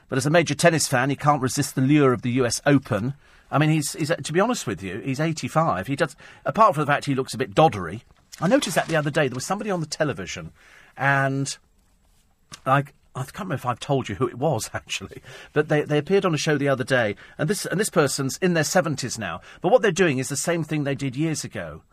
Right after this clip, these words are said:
um, which is sort of, you know, making the funny faces and doing, but of course now it just looks a bit odd. Because when you get a bit older, you can't do those things. It was like Norman Wisdom,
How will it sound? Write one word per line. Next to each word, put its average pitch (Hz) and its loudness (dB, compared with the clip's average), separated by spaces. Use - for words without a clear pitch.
um, 135 4
which 147 -2
is 139 -6
sort 135 0
of, 135 0
you 139 0
know, 113 -2
making 120 -4
the 117 -4
funny 113 -4
faces 107 -6
and 110 -8
doing, 113 -10
but 160 -4
of 156 -6
course 170 -6
now 170 -2
it - -6
just 131 -6
looks 117 -8
a 117 -6
bit 131 -6
odd. 107 -6
Because 151 -2
when 196 4
you 180 -6
get 180 2
a - 0
bit 160 0
older, 151 4
you 127 -2
can't 147 -2
do 165 -2
those 117 -4
things. 95 -8
It 139 -8
was 131 -8
like 139 -4
Norman 156 4
Wisdom, 95 0